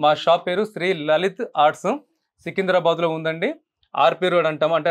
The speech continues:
రాష్ట్రపతి రోడ్ అంటాము. జనరల్ బజార్ రోడ్ దర్గా పక్కనే మన కాంప్లెక్స్ ఉంటుందండి. So నేను మీకు స్క్రీన్లో కనిపించే నెంబర్ చెప్పాను చూసారా, ఆ నెంబర్కి మీరు కాల్ చేసినా కూడా నేను మీకు లొకేషన్ ఫార్వర్డ్ చేస్తాను. అంటే మీకు అడ్రస్ గురించి కూడా మీరు టెన్షన్ పడాల్సిన పని లేదండి.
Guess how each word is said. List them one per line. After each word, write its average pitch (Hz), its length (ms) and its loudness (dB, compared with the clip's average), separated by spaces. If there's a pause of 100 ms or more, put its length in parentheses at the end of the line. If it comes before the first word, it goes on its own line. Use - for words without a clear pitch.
రాష్ట్రపతి 156 460 0
రోడ్ 151 180 2
అంటాము. 147 300 0 (240)
జనరల్ 180 320 -2
బజార్ 170 380 0
రోడ్ 175 200 2 (320)
దర్గా 160 240 2 (160)
పక్కనే 220 460 -2
మన 185 80 0 (100)
కాంప్లెక్స్ 165 380 0
ఉంటుందండి. 135 420 -8 (580)
So 214 80 0 (320)
నేను 180 200 0
మీకు 185 240 -2
స్క్రీన్లో 202 300 -2
కనిపించే 190 360 -4
నెంబర్ 180 220 -2
చెప్పాను 175 240 -6
చూసారా, 202 200 -4 (140)
ఆ - 20 4 (140)
నెంబర్కి 220 380 -2
మీరు 202 180 -2
కాల్ 190 180 4
చేసినా 208 260 -2
కూడా 269 100 2 (100)
నేను 226 140 -4
మీకు 214 200 -2
లొకేషన్ 208 320 -2
ఫార్వర్డ్ 170 280 0
చేస్తాను. 127 300 -8 (320)
అంటే 160 180 -2
మీకు 208 180 0
అడ్రస్ 175 260 0
గురించి 196 240 -4
కూడా 196 160 -2
మీరు 196 140 -2
టెన్షన్ 170 240 -6
పడాల్సిన 160 320 -6
పని 156 140 -2
లేదండి. 151 320 -4